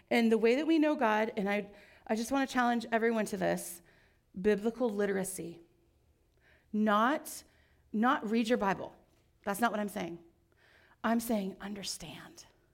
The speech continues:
Understand the story of God in the, in a biblical way. Look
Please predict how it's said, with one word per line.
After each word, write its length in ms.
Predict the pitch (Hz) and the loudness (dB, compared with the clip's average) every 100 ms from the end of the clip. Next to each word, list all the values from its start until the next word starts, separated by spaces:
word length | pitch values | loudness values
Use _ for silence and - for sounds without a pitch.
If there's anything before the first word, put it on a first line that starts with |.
| _ _ _ _ - | _ _ _ _ -8
Understand 540 | 233 254 - 226 226 | -4 -4 -4 -4 -4
the 40 | |
story 440 | 208 - 202 202 202 | -6 -8 -6 -4 -4
of 140 | 196 | -6
God 320 | 190 180 175 170 - - _ | -6 -4 -4 -6 -18 -20 _
in 160 | 196 190 | -2 0
the, 120 | 196 196 | -2 -4
in 140 | 202 | -4
a 40 | 196 | -2
biblical 480 | 175 175 175 175 | -4 -4 -6 -6
way. 340 | 170 170 175 - _ _ _ - - | -8 -10 -12 -18 _ _ _ -20 -16
Look 400 | - 208 254 254 | -8 0 0 0